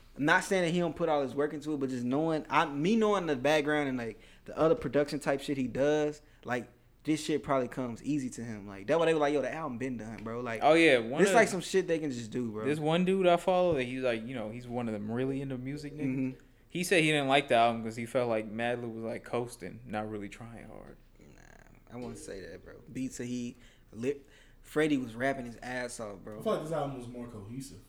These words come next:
Speaker 1: Yeah.
Speaker 2: I feel like you're more cohesive.
Speaker 1: Just
Speaker 3: All right,
Speaker 1: flows.
Speaker 3: that's it for the Freddie album review.
Speaker 2: Mm.
Speaker 3: Do y'all wanna talk about, um, that Pierre Bourne, The Life of
Speaker 1: Oh.
Speaker 3: Pierre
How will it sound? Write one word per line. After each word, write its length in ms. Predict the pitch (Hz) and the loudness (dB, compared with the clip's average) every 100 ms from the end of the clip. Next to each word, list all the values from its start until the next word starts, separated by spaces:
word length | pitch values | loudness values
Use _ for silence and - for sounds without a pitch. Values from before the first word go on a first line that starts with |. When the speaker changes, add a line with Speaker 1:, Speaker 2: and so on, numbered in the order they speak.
| - | -16
Speaker 1:
Yeah. 160 | 120 117 113 - - - - | -14 -14 -16 -20 -20 -20 -20
Speaker 2:
I 40 | |
feel 160 | - 160 | -16 -8
like 120 | 117 | -8
you're 140 | 113 139 | -8 -12
more 220 | 120 - | -14 -16
cohesive. 560 | - - 117 - - - - - - - - - - - - | -14 -16 -16 -20 -20 -16 -16 -16 -20 -20 -20 -20 -20 -12 -10
Speaker 1:
Just 200 | 113 113 | -10 -10
Speaker 3:
All 60 | 110 | -8
right, 100 | 120 | -8
Speaker 1:
flows. 340 | 127 127 - | -10 -10 -12
Speaker 3:
that's 180 | 120 120 | -12 -12
it 100 | 127 | -12
for 100 | - | -12
the 40 | 107 - | -14 -16
Freddie 460 | 113 117 95 92 90 - - | -12 -12 -12 -16 -20 -20 -20
album 220 | 95 90 90 92 95 | -18 -18 -20 -20 -20
review. 140 | 95 101 - - - - _ _ - - - - | -20 -20 -20 -20 -20 -20 _ _ -20 -20 -20 -20
Speaker 2:
Mm. 220 | 131 202 - - - - - - - - 104 | -14 -14 -14 -18 -20 -20 -20 -20 -20 -20 -20
Speaker 3:
Do 60 | 104 | -14
y'all 160 | 110 113 | -10 -10
wanna 120 | 110 | -12
talk 200 | 117 110 | -14 -14
about, 240 | 110 107 | -14 -14
um, 500 | 107 104 98 95 95 - - - - - - - - - - - | -14 -16 -18 -18 -20 -20 -20 -20 -20 -20 -20 -20 -20 -20 -20 -20
that 220 | 104 - | -18 -18
Pierre 240 | 113 110 110 | -16 -14 -14
Bourne, 320 | 110 123 135 | -14 -14 -12
The 180 | 104 107 | -12 -14
Life 160 | 110 | -16
of 360 | - - - 131 | -18 -20 -10 -8
Speaker 1:
Oh. 120 | 104 | -8
Speaker 3:
Pierre 140 | 110 | -6